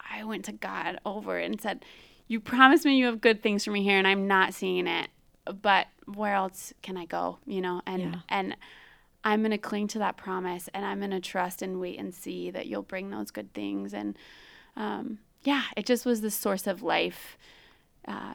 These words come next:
Speaker 1: in the midst of, of a really hard time. So
Speaker 2: Yeah,
Speaker 1: I
Speaker 2: that's
Speaker 1: think,
Speaker 2: so,
Speaker 1: yeah.
Speaker 2: I'm so grateful you shared that, um, because it isn't always the answer we're looking for, but
Speaker 1: Mm-hmm.
Speaker 2: somehow we have to,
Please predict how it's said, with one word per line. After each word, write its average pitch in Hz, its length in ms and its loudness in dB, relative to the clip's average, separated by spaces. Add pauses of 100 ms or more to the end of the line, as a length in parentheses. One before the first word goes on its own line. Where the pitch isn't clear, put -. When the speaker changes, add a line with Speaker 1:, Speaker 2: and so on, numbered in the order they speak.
(140)
Speaker 1:
in 202 160 -4
the 185 80 -2
midst 185 400 -4
of, 185 320 -6
of 190 100 -8
a 196 100 -6
really 196 260 -8
hard 196 200 -10
time. 202 420 -10
So 190 220 -6
Speaker 2:
Yeah, 170 280 0
Speaker 1:
I - 140 -6
Speaker 2:
that's 220 160 0
Speaker 1:
think, 208 160 -6
Speaker 2:
so, 185 200 -4
Speaker 1:
yeah. 185 160 -4
Speaker 2:
I'm 208 160 0
so 220 200 -2
grateful 185 380 -2
you 180 140 -2
shared 160 340 -4
that, 151 260 -2 (520)
um, 175 220 0
because 208 360 2
it - 160 -2
isn't 208 340 4
always 185 340 4
the 180 180 2
answer 175 260 2
we're 165 120 2
looking 156 340 2
for, 233 420 4
but 208 140 6
Speaker 1:
Mm-hmm. 196 60 -6
Speaker 2:
somehow 196 640 4
we 185 180 0
have 165 360 -4
to, 170 200 -6